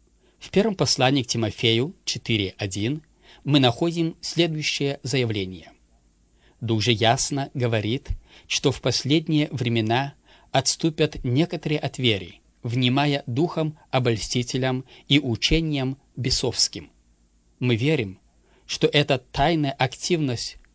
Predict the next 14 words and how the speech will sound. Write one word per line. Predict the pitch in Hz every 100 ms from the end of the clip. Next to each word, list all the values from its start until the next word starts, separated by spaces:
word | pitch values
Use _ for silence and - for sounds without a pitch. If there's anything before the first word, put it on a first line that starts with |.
| -
враждебных | 135 120 110 131 156 165 156
сил | - 127 98 - _ _ _ - -
уже | 123 147
пришла | - 135 - 135 151 151 -
в | 127
действие | 120 165 151 - 135 135 131 _ _ _
в | 123 -
этом | 120 127 135
мире. | 156 117 76 - _ _ _ _ _
Цель | - - 190 -
этих | 160 160 -
сил — | - 160 160 - -
зла — | 123 127 85 - _ _ _ _ _
остановить | 143 143 - 143 131 127 180 -